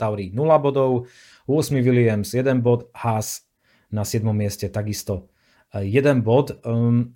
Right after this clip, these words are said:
ale zatiaľ sa Williamsu celkom darí, aj keď v Gide to výsledkovo nebolo bohvie aké. Šéf týmu James Vowles povedal, že chce zabrať stagná-, chce zabraniť stagnácii, že chce stabilizovať výkony týmu,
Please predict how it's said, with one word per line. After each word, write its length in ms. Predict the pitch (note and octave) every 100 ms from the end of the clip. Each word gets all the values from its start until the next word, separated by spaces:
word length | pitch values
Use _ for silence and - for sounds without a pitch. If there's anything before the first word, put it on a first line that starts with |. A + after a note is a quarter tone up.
| _ _ _
ale 240 | A#2 A2+
zatiaľ 480 | A2+ B2 F#3 A#3 A3
sa 80 | -
Williamsu 720 | D#3 E3+ D#3+ D3 D3+ D3 - -
celkom 480 | - F#3+ G3 B2 F#2+
darí, 320 | G2+ F#2+ G2+
aj 80 | A2+
keď 140 | B2
v 80 | A2
Gide 300 | G#2 C3+ C#3+
to 160 | A#2 A#2+
výsledkovo 480 | C#3+ D3 B2+ A#2+ A#2+
nebolo 480 | B2+ C3 B2 A2+
bohvie 320 | G2+ B2 B2+ G#2
aké. 480 | G2 G2+ C#3 D#3 - - - - -
Šéf 240 | - C#3+
týmu 240 | C#3+ C#3+
James 480 | B2 B2+ C3+ B2+ B2
Vowles 560 | B2 A#2+ B2 B2+ B2 - A2+
povedal, 240 | B2 B2 B2
že 160 | A#2
chce 320 | A#2 - - B2
zabrať 320 | C3+ B2+ A#2+
stagná-, 480 | - B2 B2 B2 A#2+
chce 320 | B2 - C3+
zabraniť 400 | C3 C3+ C3+ A#2+
stagnácii, 800 | - A#2 A2+ B2 B2+ - C#3 C#3
že 160 | A#2+
chce 80 | -
stabilizovať 640 | A#2+ B2+ B2 B2+ B2+ A#2+ A2
výkony 400 | B2 C#3 C#3+ B2+
týmu, 480 | C#3 C#3 C#3 C#3